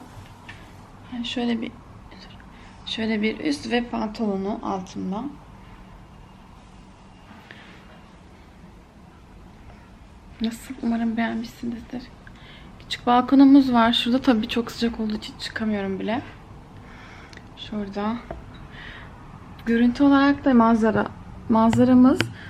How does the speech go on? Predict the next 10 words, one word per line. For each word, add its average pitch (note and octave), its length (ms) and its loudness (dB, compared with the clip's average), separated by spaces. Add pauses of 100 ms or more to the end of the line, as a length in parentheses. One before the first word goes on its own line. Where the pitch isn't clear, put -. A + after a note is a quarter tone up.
(180)
Şurada D#4+ 500 2
ye-, B3+ 180 6 (320)
yeşillik B3+ 640 8
var. C4 220 6
Şurada B3 180 0
gölet A3+ 480 4
gibi G#3 220 0
bir G#3 60 -6
şey G3+ 380 0
var. A#3+ 280 4